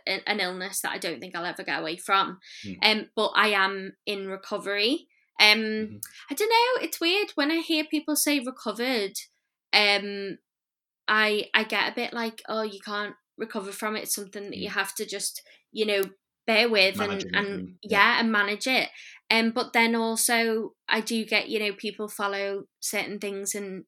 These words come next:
Speaker 1: people say I've recovered from a hopeless state of mind. And,
Speaker 2: Mm.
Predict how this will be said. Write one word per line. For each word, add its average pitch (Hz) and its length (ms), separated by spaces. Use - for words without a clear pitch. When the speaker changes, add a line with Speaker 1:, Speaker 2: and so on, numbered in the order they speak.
Speaker 1:
people 208 220
say 196 220
I've 190 160
recovered 196 420
from 196 280
a - 120
hopeless 190 500
state - 260
of 190 100
mind. 208 420
And, 208 260
Speaker 2:
Mm. 208 200